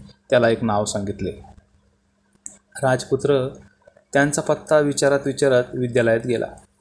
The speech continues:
आचार्यांना वंदन करून पुढे उभा राहिला. आचार्यांनी त्याला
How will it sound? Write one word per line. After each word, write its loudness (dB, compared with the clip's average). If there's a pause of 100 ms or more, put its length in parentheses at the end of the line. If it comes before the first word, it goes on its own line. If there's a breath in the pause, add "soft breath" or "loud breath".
(600)
आचार्यांना 2
वंदन 0
करून 0
पुढे 0
उभा 0
राहिला. -4 (960)
आचार्यांनी 0
त्याला 0